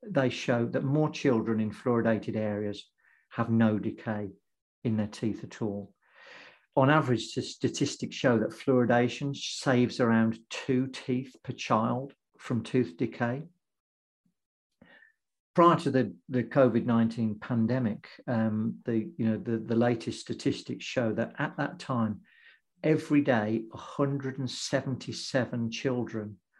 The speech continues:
were having teeth extracted in hospital under general anaesthetics, which, which is a massive, um, drain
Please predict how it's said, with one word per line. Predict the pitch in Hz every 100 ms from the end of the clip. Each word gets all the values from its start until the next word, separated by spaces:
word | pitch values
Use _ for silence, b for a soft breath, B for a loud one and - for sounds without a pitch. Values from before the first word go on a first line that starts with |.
| _
were | 117
having | 107 117 113 113
teeth | - 117 -
extracted | - - 131 - - 110 b b _
in | 135
hospital | 117 - 120 - 107 - 107 b b b b _
under | 127 117 107 110 104 _ 95
general | 113 110 107
anaesthetics, | 104 104 - 110 - - - - _
which, | 135 - 165
which | 147 143 -
is | -
a | 127
massive, | 131 139 151 160 131 - - 120 104 B B B B _ 139
um, | 120 110 110 107 113 - - -
drain | - 120 113 113